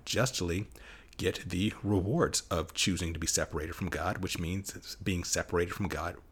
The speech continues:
for eternity. And again, that is the, um, Judeo-biblical concept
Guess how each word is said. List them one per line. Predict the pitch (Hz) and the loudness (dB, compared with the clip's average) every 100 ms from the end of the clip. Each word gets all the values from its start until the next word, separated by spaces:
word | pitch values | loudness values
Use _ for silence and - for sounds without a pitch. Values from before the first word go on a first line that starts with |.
| - | -6
for | 80 85 - | -4 -4 -6
eternity. | - - 151 135 85 87 - - - - | -8 0 4 4 2 -2 -6 -16 -14 -8
And | - 95 | 0 2
again, | 101 85 92 95 | 2 2 2 0
that | 85 87 95 - | 0 0 0 -2
is | 87 90 98 - - - - | -2 -2 -4 -10 -16 -16 -4
the, | 98 92 - - - | 0 0 -2 -4 2
um, | 87 87 | 2 2
Judeo-biblical | 95 87 90 98 85 92 90 85 95 101 - - | 0 2 2 2 0 -2 -2 -2 -2 -2 -8 -6
concept | - 101 101 - 82 85 | 0 2 2 2 0 -2